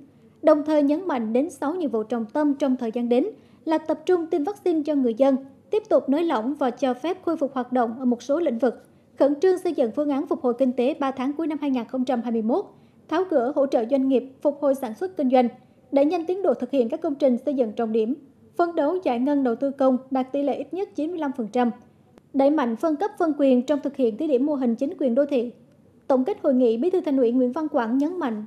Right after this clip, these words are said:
một số nhiệm vụ trọng tâm quý tư năm hai nghìn không trăm hai mươi mốt, kiểm soát hiệu quả dịch bệnh, phấn đấu hoàn thành cao nhất các chỉ tiêu, nhiệm vụ đề ra từ đầu năm. Cần tập trung thực hiện tốt xây dựng Đảng.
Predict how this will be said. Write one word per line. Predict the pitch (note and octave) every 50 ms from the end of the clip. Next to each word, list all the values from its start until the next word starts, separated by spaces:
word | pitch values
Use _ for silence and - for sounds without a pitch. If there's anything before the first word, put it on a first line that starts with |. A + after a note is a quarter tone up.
| - - -
một | B3+ B3+ B3+ B3+
số | - D4
nhiệm | E4 F#4 E4 A#3+
vụ | - A3+ A3
trọng | A3 - A#3+ A3 G#3 -
tâm | - C#4 C4+ C4 C4
quý | C#4+ D#4+
tư | D#4+ - D#4 D4 C#4+
năm | C4+ C4+
hai | C4 C4+ B3+
nghìn | A#3+ G#3+ G#3 -
không | C4 B3
trăm | - B3+ A#3+ G#3+
hai | A#3
mươi | A3+ A3+ G#3+
mốt, | G#3+ A#3+ E4 G4+ - - - _ _ _ _ _
kiểm | - C#4 A#3+ B3
soát | B3+ - E4+ G4 G#4+ - _
hiệu | - D#4+ C4 A#3 A#3+
quả | B3 A#3+
dịch | B3 C#4+ C4 -
bệnh, | A#3+ A#3 G#3+ G#3 G#3 -
phấn | - D4 E4 D#4+
đấu | D4+ C#4+ D#4 D#4+
hoàn | E4 C#4+ B3
thành | - C4 A#3 A3+
cao | - A#3+ A#3+
nhất | A#3+ B3 D#4 F#4+ -
các | - G4+ G4
chỉ | - C4 A#3+
tiêu, | A#3+ D4 D4 D4 C#4+ C#4+ - - - _ _
nhiệm | - D4+ C4+ A#3+
vụ | A3+ B3+ A#3+
đề | A#3 A#3+ B3+ B3+
ra | B3+ - D4+ D4+
từ | D4+ D4 B3
đầu | A3 A3 G#3+
năm. | A3 B3 B3 A#3 - - - _ _ _ _ _ -
Cần | E4+ E4
tập | D#4 E4 D#4 D#4+
trung | - F4+ F4 D#4
thực | E4 D#4+
hiện | - D4 A#3+ G#3+
tốt | G#3 - D4 E4+ G4+ G4+ - -
xây | - D#4+
dựng | C4+ B3+ B3+ A3 G#3
Đảng. | G#3 A3 G#3 G#3